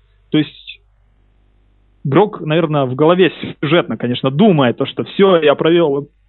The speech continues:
все свои приемы, я провел ему два спайнбастера, провел ему три педигри, что делать? Я достаю стул. Он делает то, что сейчас,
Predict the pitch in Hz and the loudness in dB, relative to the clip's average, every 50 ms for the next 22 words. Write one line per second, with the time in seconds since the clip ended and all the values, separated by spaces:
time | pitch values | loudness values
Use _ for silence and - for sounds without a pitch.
0 | _ - - - 202 190 - - 175 170 165 160 165 180 185 185 180 190 185 165 | _ -8 -2 0 0 2 2 2 4 4 4 4 2 0 0 2 2 2 2 2
1 | 147 143 139 131 127 120 175 170 175 175 165 156 151 151 156 151 143 160 190 180 | 2 0 -2 -2 -2 0 0 2 2 4 2 2 2 0 0 -2 0 2 2 2
2 | 160 139 - - _ - - - - _ _ - - - 185 175 165 156 151 139 | 2 0 -2 -6 _ -20 -20 -20 -20 _ _ -6 -2 0 2 2 2 0 -2 0
3 | 143 175 160 151 - - _ - 127 131 - - 143 151 165 170 165 160 160 165 | 0 2 2 0 -2 -6 _ -10 -8 -8 -8 -6 -4 -2 -2 -2 -2 -2 -2 -4
4 | 160 - 196 208 185 - 180 156 156 160 160 151 - - - - 214 220 202 190 | -4 -2 -4 -4 -4 -4 -6 -6 -4 -4 -4 -4 -6 -8 -4 0 2 4 4 4
5 | 160 170 180 165 147 135 120 - - _ _ _ _ _ _ _ _ _ _ _ | 2 2 0 2 2 2 0 -2 -4 _ _ _ _ _ _ _ _ _ _ _
6 | _ _ _ - 143 165 170 156 151 143 - - 165 170 165 - - - _ - | _ _ _ 0 2 2 2 0 -2 -4 -2 -2 0 0 0 -4 -6 -8 _ -4
7 | 180 151 135 - - _ _ _ _ _ _ _ _ - 143 143 139 139 190 202 | -2 -2 -4 -6 -12 _ _ _ _ _ _ _ _ -6 -6 -4 0 2 4 4
8 | 190 170 156 151 - _ _ - 208 233 - - - 156 - - - 143 139 - | 4 4 2 2 -2 _ _ 0 0 0 0 -2 -4 -4 -4 -4 -6 -8 -2 0
9 | - 170 156 | 0 0 0